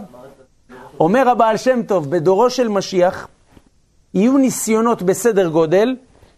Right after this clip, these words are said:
שאם תהיה סיטואציה של אליהו הנביא ונביאי הבעל, האש תרד לנביאי הבעל.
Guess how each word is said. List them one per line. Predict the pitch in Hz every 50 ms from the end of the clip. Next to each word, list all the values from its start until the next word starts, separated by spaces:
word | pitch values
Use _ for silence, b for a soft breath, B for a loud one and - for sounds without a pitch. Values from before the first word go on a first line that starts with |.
| b b
שאם | - - 196 233 277 277 208
תהיה | - 254 247
סיטואציה | 247 - 247 196 - 214 220 220 220 220 208
של | 185 - 196 185 185
אליהו | 190 190 208 226 233 226
הנביא | 214 208 202 196 214 185
ונביאי | 196 185 185 185 165 190 202 196
הבעל, | 190 175 160 185 190 170 147 127 110 - _ _ _ _ _ _ _ _ _ _ -
האש | - 180 214 233 -
תרד | - 240 220 220 214
לנביאי | 208 202 196 196 180 185 190
הבעל. | 185 180 175 151 151 143 123